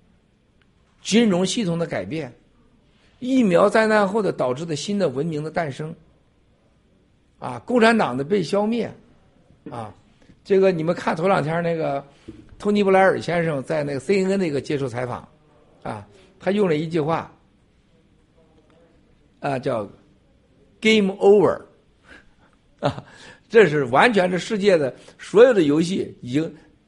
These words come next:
俄罗斯的游戏结束了，叫“Game change”，现在这游戏全，完全改变。啊，一个保守的，应该托尼·布莱尔说出这个话来，真的是很，很不容易的啊，很不容易的。所以说，今年是人类上最最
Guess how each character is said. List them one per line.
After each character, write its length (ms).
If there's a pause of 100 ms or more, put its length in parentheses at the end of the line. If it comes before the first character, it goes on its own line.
(240)
俄 180
罗 200
斯 180
的 100
游 220
戏 160
结 160
束 100
了， 180 (280)
叫 240 (180)
“Game 240
change”， 460 (420)
现 220
在 160
这 80
游 200
戏 460
全， 320
完 160
全 140
改 120
变。 240 (680)
啊， 200
一 200
个 100
保 340
守 220
的， 140
应 100
该 120
托 180
尼· 100
布 60
莱 80
尔 200
说 240
出 120
这 120
个 120
话 180
来， 140
真 180
的 100
是 80
很， 240 (300)
很 260
不 80
容 220
易 100
的 100
啊， 140
很 220
不 80
容 160
易 120
的。 100 (720)
所 160
以 60
说， 300 (300)
今 260
年 220
是 220
人 200
类 140
上 140
最 240
最 240